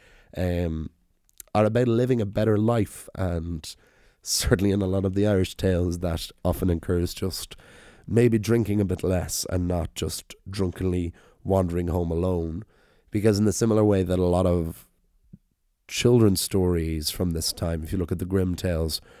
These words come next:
were mostly about warning children not to wander off into the woods, which you shouldn't do anyway,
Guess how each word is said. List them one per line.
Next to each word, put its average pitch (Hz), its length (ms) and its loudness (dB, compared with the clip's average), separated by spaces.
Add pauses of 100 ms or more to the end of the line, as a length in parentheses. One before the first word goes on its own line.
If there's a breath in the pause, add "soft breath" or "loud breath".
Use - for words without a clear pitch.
(200 loud breath)
were 101 220 8
mostly 98 640 4
about 85 260 0
warning 90 420 2
children 85 380 -4
not 85 160 0
to 95 80 0
wander 85 500 0
off 87 200 0
into 85 160 -6
the 80 120 -4
woods, 87 720 -2 (440 soft breath)
which - 220 -2
you 90 60 0
shouldn't 87 340 0
do 80 200 -2
anyway, 92 640 0